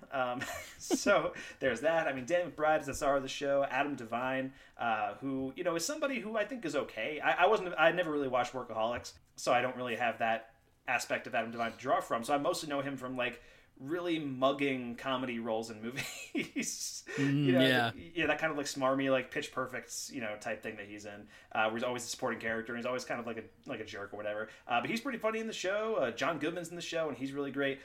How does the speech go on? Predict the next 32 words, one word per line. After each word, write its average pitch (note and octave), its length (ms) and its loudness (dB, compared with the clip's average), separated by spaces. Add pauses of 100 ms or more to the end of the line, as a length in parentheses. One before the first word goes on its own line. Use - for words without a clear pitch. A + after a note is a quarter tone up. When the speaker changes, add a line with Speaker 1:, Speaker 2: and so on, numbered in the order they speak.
(140)
Speaker 1:
Walton E3+ 420 0
Goggins E3+ 680 0
as A#2 180 -2
Uncle E3 220 -2
Baby E3 240 0
Billy. C#3 440 2 (340)
Uh, A2 220 2
one C3 180 -2
of B2+ 60 -4
the C3 140 -2
Speaker 2:
<laughs> - 200 2
Speaker 1:
greatest D#3+ 400 0
casting C3 720 -2
choices C3 480 -4
of A#2+ 160 -6
all A2 140 2
time. C3+ 320 0
I B2+ 40 -4
mean, A#2+ 100 -6
he D#3 60 0
was D3+ 100 0
great C#3+ 120 0
in B2 60 -4
Vice A#2+ 160 -2
Principals A2+ 340 -10
also, A2 340 -4
but G#2 80 -10
he A2+ 60 -12
kills A#2+ 320 -4
in A#2 60 -8
Righteous G#2 200 -6
Gemstones. G2 520 -8